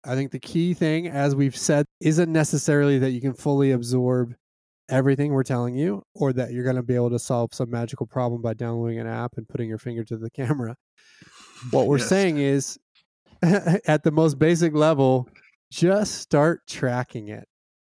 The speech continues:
Speaker 1: Just start tracking it. Don't even worry if you're overwhelmed by what we're saying in terms of application. Don't even worry about that yet. Just download the app or get one of the devices and just start tracking it so you're starting to establish your baseline.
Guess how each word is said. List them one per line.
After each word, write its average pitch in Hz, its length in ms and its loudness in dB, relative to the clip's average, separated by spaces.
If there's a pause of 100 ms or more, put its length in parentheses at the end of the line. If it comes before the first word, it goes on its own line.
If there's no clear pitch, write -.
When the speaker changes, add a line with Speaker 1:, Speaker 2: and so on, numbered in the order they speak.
(100)
Speaker 1:
Just 180 180 0
start 175 220 -2
tracking 131 340 -2
it. - 200 -12
Don't 147 180 -2
even 190 240 -2
worry 156 440 2
if 131 100 -4
you're 135 140 -2
overwhelmed 143 500 0
by 131 160 2
what 139 160 0
we're 135 140 -2
saying 139 260 -6
in 131 80 -6
terms 127 220 -8
of 123 80 -2
application. 143 680 -4 (600)
Don't 143 180 2
even 180 240 0
worry 160 200 4
about 123 260 0
that 117 160 -8
yet. 120 200 -10 (680)
Just - 500 -2 (340)
download 156 380 0
the 147 160 2
app 139 400 0
or 160 160 -4
get 143 260 -4
one 151 160 -2
of 156 80 -2
the 151 80 -2
devices 131 760 -4 (640)
and 127 160 -6
just 135 140 -2
start 147 200 -4
tracking 131 360 -4
it 123 140 -6
so - 120 -8
you're 123 120 -4
starting 131 360 -4
to 123 80 -2
establish 117 540 -6
your 117 120 -4
baseline. 110 760 -8